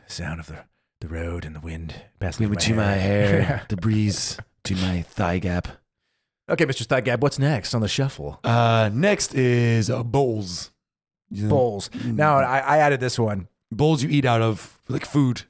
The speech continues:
Speaker 1: Yeah,
Speaker 2: typically.
Speaker 1: cereal bowls, soup bowls, et cetera. See if you go with me on this.
Speaker 2: Okay.
Speaker 1: It is so hard to find just a normal, like, what I would call American style. I call it American style simply because I cannot find these sizes.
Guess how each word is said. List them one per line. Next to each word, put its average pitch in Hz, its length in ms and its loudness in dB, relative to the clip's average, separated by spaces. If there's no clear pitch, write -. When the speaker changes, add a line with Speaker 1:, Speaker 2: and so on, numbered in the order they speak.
Speaker 1:
Yeah, 131 40 2
Speaker 2:
typically. 123 400 2
Speaker 1:
cereal 151 360 2
bowls, 135 500 4
soup - 320 -2
bowls, 117 400 4
et 117 80 -6
cetera. 117 500 2
See - 180 0
if 196 120 0
you 139 60 0
go 147 140 4
with 139 140 0
me 123 80 -6
on 110 140 -6
this. 110 240 -6
Speaker 2:
Okay. 135 220 2
Speaker 1:
It 147 100 2
is 156 140 2
so 170 380 2
hard 120 420 0
to 127 100 0
find 120 500 0
just 110 160 -4
a - 140 -2
normal, 123 840 0
like, 117 340 -2
what 117 180 -2
I 127 60 2
would 135 120 0
call 127 180 0
American 120 520 2
style. 120 280 0
I - 60 -2
call 170 140 2
it 147 60 2
American 135 220 2
style 117 160 -2
simply 135 220 0
because 117 320 0
I 120 120 -6
cannot 120 300 -2
find 117 240 -2
these 113 140 -2
sizes. 110 340 0